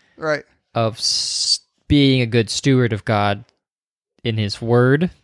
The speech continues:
Speaker 2: and then being a good steward with what he's blessed me with and trying to delicately, and then making the use of this time with my
Speaker 1: Right.
Speaker 2: child, not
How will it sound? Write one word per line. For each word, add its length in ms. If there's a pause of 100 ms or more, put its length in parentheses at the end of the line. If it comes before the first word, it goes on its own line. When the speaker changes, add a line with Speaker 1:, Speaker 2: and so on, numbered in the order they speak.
(200)
Speaker 2:
and 120
then 100
being 160
a 60
good 160
steward 420
with 160
what 100
he's 140
blessed 380
me 140
with 320 (640)
and 160
trying 400
to 320 (680)
delicately, 680
and 120
then 180
making 340
the 100
use 380
of 160
this 160
time 400 (240)
with 160
my 60
Speaker 1:
Right. 80
Speaker 2:
child, 500 (260)
not 280